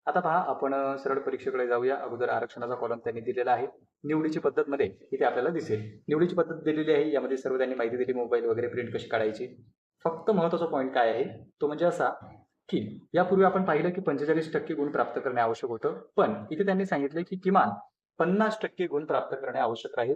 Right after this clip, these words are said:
ओपन कॅटेगरीसाठी, आणि जर मागासवर्गीय असाल तर पंचेचाळीस टक्के गुण प्राप्त करणे आवश्यक राहील. म्हणजे आता जे ओपन मध्ये असतील त्यांना जर दोनशे गुणांचा पेपर होत असेल तर मिनिमम शंभर गुण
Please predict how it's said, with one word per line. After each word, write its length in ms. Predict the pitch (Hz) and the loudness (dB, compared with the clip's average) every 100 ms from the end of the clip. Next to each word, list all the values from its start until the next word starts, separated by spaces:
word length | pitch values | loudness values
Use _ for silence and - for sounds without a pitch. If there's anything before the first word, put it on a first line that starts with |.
| - | 0
ओपन 280 | 175 180 202 | 0 2 2
कॅटेगरीसाठी, 580 | 170 143 131 131 120 170 165 | 0 0 0 0 -2 -4 -4
आणि 140 | 139 156 | 0 2
जर 120 | 180 | 2
मागासवर्गीय 540 | 147 143 147 135 139 | 4 2 2 2 4
असाल 200 | 147 156 107 - - - | 4 4 0 -6 -20 2
तर 100 | 220 | 2
पंचेचाळीस 480 | 208 160 165 156 147 | 4 0 0 0 0
टक्के 200 | 139 147 | -4 -6
गुण 180 | 127 120 | -8 -8
प्राप्त 280 | 123 - - | -8 -8 -8
करणे 200 | - 113 | -6 -4
आवश्यक 420 | 151 165 - - 120 | -4 -6 -8 -10 -10
राहील. 180 | 101 104 | -10 -12
म्हणजे 200 | 117 120 | -10 -4
आता 220 | 123 147 156 | -2 -2 -4
जे 160 | - 127 | -4 -4
ओपन 240 | 113 135 | -4 -6
मध्ये 160 | 120 127 | -4 -4
असतील 320 | - 160 - - - _ | 0 0 -2 -6 -20 _
त्यांना 280 | 165 165 180 175 | -2 2 0 2
जर 120 | 160 156 | 2 2
दोनशे 260 | 131 156 | 0 0
गुणांचा 260 | 170 160 160 | 0 0 2
पेपर 220 | 143 143 | 2 2
होत 120 | 123 | 0
असेल 280 | - 147 - - _ - | 0 0 0 -6 _ 4
तर 100 | 220 | 4
मिनिमम 380 | 208 226 226 220 | 4 2 0 -2
शंभर 380 | 202 175 190 | -2 0 2
गुण 180 | 190 175 | 2 0